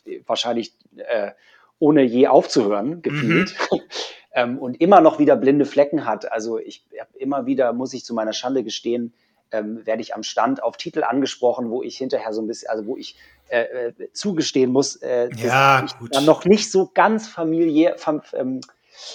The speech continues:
Speaker 1: äh, so ganz im Thema drin bin. Ähm, und, äh, trotzdem muss man ab und zu, das hab ich für mich total gemerkt, einfach, ähm, zum, zum guten alten Roman greifen. Und, ähm, ich erzähle jetzt einfach, ich hab hier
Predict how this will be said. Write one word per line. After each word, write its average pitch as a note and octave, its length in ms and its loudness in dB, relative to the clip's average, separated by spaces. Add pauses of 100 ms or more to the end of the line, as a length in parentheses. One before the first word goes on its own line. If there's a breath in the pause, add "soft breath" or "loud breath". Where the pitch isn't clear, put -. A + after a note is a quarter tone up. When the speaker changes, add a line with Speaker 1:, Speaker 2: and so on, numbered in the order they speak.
(180 loud breath)
Speaker 1:
äh, C3+ 100 -6
so B2+ 100 -4
ganz D#3 200 2
im D#3+ 100 -2
Thema F3 320 6
drin G2+ 260 -6
bin. G#2+ 260 -10 (380 loud breath)
Ähm, B2 400 -6
und, B2+ 480 -8
äh, B2 140 -12
trotzdem C3 480 -4
muss A#2+ 180 -8
man A#2+ 140 -6
ab - 160 -10
und A2 80 -10
zu, A#2+ 420 -10
das A2 140 -16
hab A2+ 120 -12
ich - 140 -16
für A2 80 -16
mich A2 140 -14
total G#2 320 -12
gemerkt, G2 520 -16
einfach, F#2 360 -20 (120)
ähm, F2 280 -20
zum, - 340 -18 (460)
zum G#2+ 200 -18
guten - 260 -14
alten A#2 280 -12
Roman G2 480 -10
greifen. C3 540 -10
Und, A#2+ 400 -10
ähm, A2+ 180 -10
ich - 200 -16
erzähle D3 320 -6
jetzt B2+ 200 -4
einfach, A#2+ 240 -10
ich - 180 -20
hab - 140 -20
hier A2 240 -8